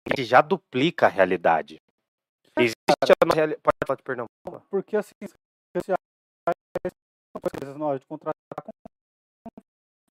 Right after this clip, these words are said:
Speaker 2: é, você fizer uma cagada na internet, geralmente no seu particular.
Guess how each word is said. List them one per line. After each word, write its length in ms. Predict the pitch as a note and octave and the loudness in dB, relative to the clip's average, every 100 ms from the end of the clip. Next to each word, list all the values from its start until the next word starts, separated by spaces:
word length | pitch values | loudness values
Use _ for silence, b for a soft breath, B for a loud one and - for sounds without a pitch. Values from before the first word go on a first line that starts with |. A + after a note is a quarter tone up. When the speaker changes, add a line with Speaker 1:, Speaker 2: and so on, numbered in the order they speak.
| _ - - | _ -8 -6
Speaker 2:
é, 80 | F3 | -6
você 100 | - | -6
fizer 120 | G3+ | -2
uma 100 | F#3+ | 0
cagada 300 | G3 F3+ E3+ - - | 2 2 2 0 -4
na 680 | D#3+ _ _ - - - | -4 _ _ -10 -6 -6
internet, 400 | G#3+ _ - G#3 - _ - - | -6 _ -2 -2 -2 _ -12 -8
geralmente 300 | F3+ D#3+ D#3+ | -8 -10 -14
no 80 | |
seu 140 | D3 D#3 - - _ | -10 -8 -8 -16 _
particular. 600 | - - - G3+ F3+ E3 | -18 -14 -4 2 2 2